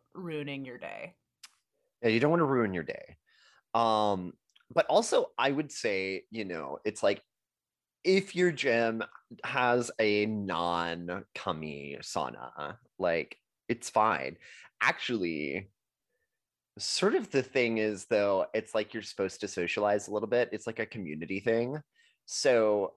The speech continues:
Speaker 2: you know, it's like, don't be weirded out by the naked old guy. Like, say hello or something.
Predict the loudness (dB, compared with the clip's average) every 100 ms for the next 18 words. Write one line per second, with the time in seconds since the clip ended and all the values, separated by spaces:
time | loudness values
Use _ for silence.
0 | -10 -6 -4 -4 -4 -6 -6 -6 -4 -2
1 | -2 -2 0 0 2 2 0 -2 -6 -6
2 | -8 -6 -6 -4 0 2 4 2 0 -2
3 | -4 -4 0 2 2 0 -2 0 0 -2
4 | -8 -12 -10 -10 -10 -12